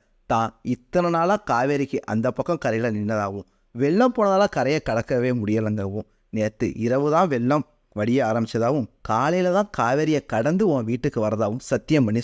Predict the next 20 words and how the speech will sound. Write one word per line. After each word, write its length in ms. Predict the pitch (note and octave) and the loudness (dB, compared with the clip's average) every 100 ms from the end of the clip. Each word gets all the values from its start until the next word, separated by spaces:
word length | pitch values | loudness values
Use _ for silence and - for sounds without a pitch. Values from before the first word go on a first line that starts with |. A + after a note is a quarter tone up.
| - | -2
சொன்னாங்க. 260 | G#2 G2+ G#2+ _ _ _ _ | -2 -2 -6 _ _ _ _
இதனால 420 | A2+ A2+ A2+ A2 G2+ - _ | -6 -2 0 0 0 -6 _
சற்று 480 | - A#2 - A2 | -4 -2 0 0
ரத்னவதி 420 | A2 - F#3 B2+ G#2+ _ | 0 0 2 2 0 _
குழம்பியே 340 | A2 A2+ A2+ A#2 - | 0 2 2 0 0
போனாங்க. 260 | G#2 G#2 - - | -4 -4 -6 -4
ரத்னவதி 460 | G2 - C3+ C3+ | -4 0 0 2
மட்டும் 260 | C3+ B2+ D3+ | 0 2 2
இல்ல, 220 | B2+ D#3+ | 2 0
ரத்னதேவியுடைய 540 | - G#2 C#3+ D#3 C#3+ C#3 | -2 -4 -2 0 0 0
அம்மாவுமே, 580 | G#2 A#2+ D#3 E3 C3+ A2 - _ _ | 0 2 2 2 2 -2 -6 _ _
"இங்க 280 | - D#3 G3 | -4 -2 2
வந்து 260 | G3+ G#3+ A3 | 2 2 2
இருந்தது 360 | D3+ D#3 E3 | 0 0 2
யார்? 320 | B2+ A2+ A2+ - | 2 2 0 -2
தன் 180 | C3 | 0
மகளுக்கு 480 | B2+ B2 F3+ A3 G#3 | 2 2 0 0 0
யார் 280 | C#3+ B2 D3 | 2 2 0
பிரசவம் 380 | A2+ A2+ C3 B2+ | -2 -2 0 0
பார்த்தாங்க?" 380 | G#2+ - G#2+ | 0 -2 0